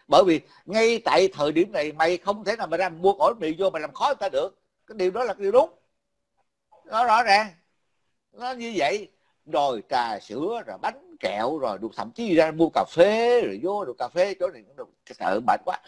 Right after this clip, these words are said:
Lợi dụng những cái chỗ đó là những cái chuyện đó là chuyện bá vơ. Tao không thích. Tao bảo tao, tao coi. Anh phải hiểu là cái người dân là phải ý thức chút xíu.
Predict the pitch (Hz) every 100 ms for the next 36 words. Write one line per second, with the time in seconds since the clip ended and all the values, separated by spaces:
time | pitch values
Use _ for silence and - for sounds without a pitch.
0 | - - 104 127 143 113 156 170 190 180
1 | 190 143 196 135 117 180 214 107 147 190
2 | 120 123 123 139 196 143 196 226 165 -
3 | _ 170 190 - 269 277 _ - 143 139
4 | 160 143 160 _ 202 196 202 175 - _
5 | _ _ - 165 170 196 190 165 208 131
6 | _ _ - 214 165 156 175 156 127 175
7 | 233 277 - - 262 339